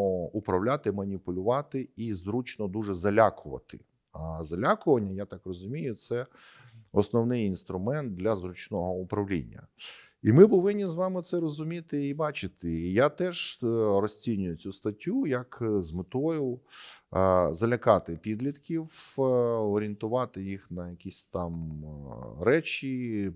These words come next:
передусім на несамостійність, залежність від, е, психологів, психотерапевтів.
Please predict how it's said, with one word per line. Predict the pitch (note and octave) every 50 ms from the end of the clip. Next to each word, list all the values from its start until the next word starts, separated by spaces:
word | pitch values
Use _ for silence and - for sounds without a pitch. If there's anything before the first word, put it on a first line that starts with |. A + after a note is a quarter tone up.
| -
передусім | - F#2 F2 E2+ E2 F2 - - - - A2+ C3 C3 A2
на | G2 G2+ G#2+ G#2
несамостійність, | G2+ G2+ G2 - G2 F#2+ F#2+ F#2+ - - - C3+ C3+ C3+ B2+ A2+ F2+
залежність | D#2 E2+ E2+ F#2+ A2 A#2+ A#2 G#2+ G2+ F#2+ F#2 - - - -
від, | D#2 G#2 G#2+ G2 - _ F#2
е, | F2+ F2+ F2 E2+ E2 D#2+ -
психологів, | - E2+ E2+ - - B2 B2+ A#2+ A2 G#2 G2 F#2+ F2+
психотерапевтів. | - - - - - G2 - - E2+ - - F#2 F#2+ - - D#2 C#2 - - - D2